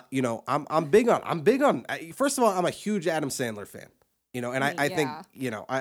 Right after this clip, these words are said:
Speaker 1: I, I, I'm a very big Adam Sandler fan. I think Adam Sandler is,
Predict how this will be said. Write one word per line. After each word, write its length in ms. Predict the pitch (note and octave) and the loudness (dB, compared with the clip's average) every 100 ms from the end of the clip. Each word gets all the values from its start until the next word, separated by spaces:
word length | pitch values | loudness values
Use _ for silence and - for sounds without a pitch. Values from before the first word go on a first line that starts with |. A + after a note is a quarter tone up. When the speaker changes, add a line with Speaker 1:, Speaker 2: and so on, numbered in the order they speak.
| A2 C3+ | -2 -2
Speaker 1:
I, 60 | - | -2
I, 180 | A#2+ B2 | -4 -4
I'm 160 | A#2+ A#2+ | -2 -4
a 80 | A2 | -4
very 580 | C3 B2+ C#3 F3+ F3+ | -8 -2 4 6 8
big 240 | D3+ D3 C3+ | 6 2 2
Adam 220 | B2+ A#2 | 2 0
Sandler 320 | - A#2+ A#2 | -4 -6 -4
fan. 160 | B2 A#2+ | -4 -6
I 80 | A#2+ | -4
think 300 | C3+ A#2 - - - - _ | -4 -6 -10 -20 -20 -20 _
Adam 220 | C#3 D3+ | 0 0
Sandler 480 | C#3 D#3 D3 C#3 C3 | 0 -2 0 0 -2
is, 640 | B2 B2 A#2+ A#2 G#2+ - | -2 0 0 -2 -4 -8